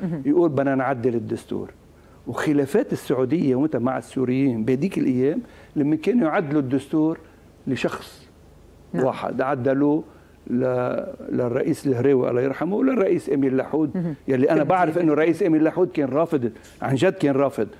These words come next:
Speaker 2: بس أصر يومتها الرئيس حافظ الأسد إنه يجي يتمدد له. بعدين وين ال-، وين الخيانة بحق الدستور؟ انك تعدليه كرمال شخص.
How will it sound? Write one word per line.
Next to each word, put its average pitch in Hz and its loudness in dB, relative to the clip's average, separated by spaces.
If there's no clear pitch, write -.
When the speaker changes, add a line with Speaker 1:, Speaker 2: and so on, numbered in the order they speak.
Speaker 2:
بس 143 -4
أصر 175 -2
يومتها 147 0
الرئيس 143 -2
حافظ 127 -4
الأسد 110 -4
إنه 135 2
يجي 135 2
يتمدد 127 -2
له. - -4
بعدين 127 0
وين 196 4
ال-، 170 2
وين 233 4
الخيانة 240 4
بحق - -2
الدستور؟ 123 -6
انك 160 2
تعدليه 143 0
كرمال 156 2
شخص. - -6